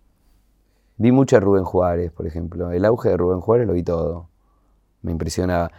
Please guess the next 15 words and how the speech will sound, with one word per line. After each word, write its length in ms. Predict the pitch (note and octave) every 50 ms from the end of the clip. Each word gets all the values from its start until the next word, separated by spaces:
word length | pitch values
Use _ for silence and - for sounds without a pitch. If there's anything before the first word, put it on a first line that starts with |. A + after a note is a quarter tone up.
| - - - - _ _ -
A 60 | - F2+
Goyeneche 460 | F2 F2 - - F#2+ A2 A#2 G2+ G2
también, 640 | F2+ F2+ F2+ F2+ F2+ G2 G2 G2 F#2+ F2+ F2+ F2 -
a 60 | -
Rufino. 960 | - E2+ E2+ E2 - - G2 G2 G2 F#2+ F#2 F2 F2+ F2 F2 F2 F2 - - _ _ _ _ _ _ _ _ _ _ _ _ _ _ _ _ _ _ _ _ _ _ _ _ _ _ _ _
Fu-, 360 | _ - _ - C#3 C#3 C#3+ - _ _ _ _ _ _ _ _ _ _ _ _ _ _ _ _ _ _ _ _ -
la 100 | C#3+ G#2+
cantidad, 540 | - - G2+ G2+ G2+ F#2+ - - - - -
Soler. 720 | - - F#2 F#2 F2+ G2+ A2 A2 G#2 G2+ F#2+ F2+ F#2 F2 E2+ _ _ _ _ _ _ _ _ _ _ _ _ _ _ _ _ _ _ _ _ _ _ -
El 140 | - F2+ F2
cantante 460 | F#2 F2+ F2+ - A2 A#2 A#2 A2 G#2+
de 140 | F#2 F2 E2+
tangos 320 | G2+ A2 A#2+ A2+ F#2+ -
que 140 | - - F2
vi. 320 | F2 F#2+ A2+ C3+ D3 D3+